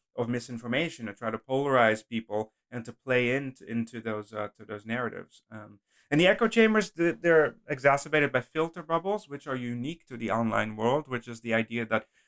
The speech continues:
social media companies are using your digital data, traces that you leave behind on the internet, your cookies, the things you like on Facebook, your search, um, um, terms on Google. They're all used to predict the types of things that you will engage with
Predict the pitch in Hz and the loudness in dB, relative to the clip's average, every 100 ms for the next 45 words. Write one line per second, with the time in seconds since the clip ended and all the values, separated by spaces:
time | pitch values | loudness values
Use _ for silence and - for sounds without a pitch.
0 | _ 123 117 117 120 123 117 123 120 120 | _ -8 -6 -2 -2 -2 -4 -8 -6 -6
1 | 117 113 110 127 135 131 117 113 _ _ | -2 -2 0 -2 -2 -2 -2 -4 _ _
2 | 117 117 110 107 127 117 117 110 117 139 | 0 2 2 0 -2 0 0 2 2 2
3 | 104 76 - 127 131 131 120 110 104 110 | 2 -2 -6 -4 -4 -4 -6 -6 -2 -2
4 | 117 117 110 110 117 120 113 113 139 113 | -2 -4 -8 -6 -2 0 0 -2 -4 -6
5 | 95 113 - 151 113 107 - - 117 113 | -6 -10 -10 -12 -10 -10 -12 -14 -8 -6
6 | 127 113 117 120 123 120 113 139 - - | -6 -4 0 2 2 -2 -4 -2 -4 -6
7 | 90 _ 113 113 143 160 - _ _ _ | -14 _ -10 -6 -2 -4 -4 _ _ _
8 | - 113 110 110 104 - 110 107 - 120 | -2 2 2 0 -6 -4 -2 -2 -2 2
9 | 113 110 110 113 143 127 101 - _ _ | 2 0 -4 -4 -4 0 0 -2 _ _
10 | 123 117 123 160 147 151 143 127 120 - | 2 4 6 6 4 2 2 0 -8 -10
11 | 117 110 175 135 _ - 120 - 135 135 | -8 2 2 2 _ -12 -10 -2 -2 -2
12 | 127 - 127 117 117 117 120 117 120 113 | -6 -12 -12 -8 -4 -4 -2 -4 -4 -2
13 | 127 156 120 98 113 | 0 -2 -4 -12 -12